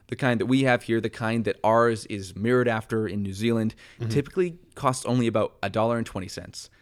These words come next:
Speaker 1: to get one dollar of damages
Speaker 2: In,
Speaker 1: awarded.
Speaker 2: in New Zealand, that's how much it costs?
Speaker 1: Yeah,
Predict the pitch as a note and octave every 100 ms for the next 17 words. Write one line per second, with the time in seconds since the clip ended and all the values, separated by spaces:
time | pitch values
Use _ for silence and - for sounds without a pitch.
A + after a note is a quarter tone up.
0 | _ - G#2+ G#2+ F#2+ F#2+ F#2+ F2+ F2 E2
1 | - F2 - F2+ A#2 A2+ - - A#2 A2+
2 | A2 G#2+ C#3 E3 E3 E3 E3+ - - B3+
3 | D3